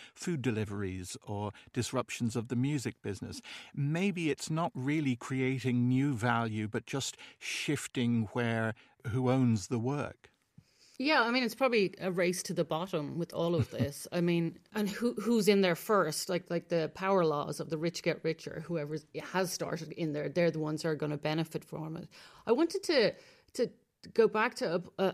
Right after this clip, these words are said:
Speaker 2: a point that Huey was making, 'cause I was curious about an artist that we've spoken about on the show several times, but Ben Grosser,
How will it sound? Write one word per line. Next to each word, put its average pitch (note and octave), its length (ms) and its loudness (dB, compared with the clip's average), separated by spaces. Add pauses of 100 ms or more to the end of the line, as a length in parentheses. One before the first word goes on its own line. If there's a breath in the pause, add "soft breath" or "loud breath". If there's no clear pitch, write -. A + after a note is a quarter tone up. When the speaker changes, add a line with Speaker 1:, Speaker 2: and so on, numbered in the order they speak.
(120)
Speaker 2:
a F3 80 2
point G3 240 0
that D#3+ 60 0
Huey B3 380 0
was F3+ 140 4
making, E3+ 320 2
'cause - 120 -4
I F#3 60 4
was F#3 140 2 (200)
curious A#3+ 420 2
about D#3+ 220 2
an D#3+ 180 0
artist F#3 320 2
that F#3 100 0
we've F3 140 4
spoken F3+ 340 0
about D#3 180 0
on D3+ 100 -2
the D3+ 80 -2
show D3 200 -4
several A#3 320 -2
times, D3 320 -4
but - 220 -14
Ben D#3 240 0
Grosser, E3 580 -2